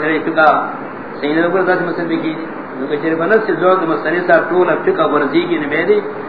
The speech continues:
اور دو بلاد سے طول حدیث ورزی کی، حدیث کی ضعیف تو نہ چلے۔ لفظ بھی رہا صحاح کے مطلب ہے کہ صحاح ستہ،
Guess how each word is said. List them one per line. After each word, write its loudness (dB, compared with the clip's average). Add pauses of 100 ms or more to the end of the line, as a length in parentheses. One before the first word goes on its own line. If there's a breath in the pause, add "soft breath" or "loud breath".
(160)
اور 2
دو 4
بلاد 4 (100)
سے 0
طول 6
حدیث 4
ورزی 0
کی، -6 (260)
حدیث 2
کی 0 (560)
ضعیف 4
تو 6
نہ 0
چلے۔ -4 (440)
لفظ 4
بھی -4
رہا 8 (140)
صحاح 6
کے 4
مطلب 0
ہے 0
کہ 0
صحاح 2 (220)
ستہ، 2